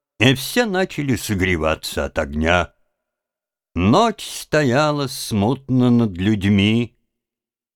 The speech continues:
и больше никто не произносил слова.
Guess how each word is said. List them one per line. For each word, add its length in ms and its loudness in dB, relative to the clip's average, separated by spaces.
и 100 0
больше 580 0
никто 600 0
не 160 -2
произносил 920 -2
слова. 840 -2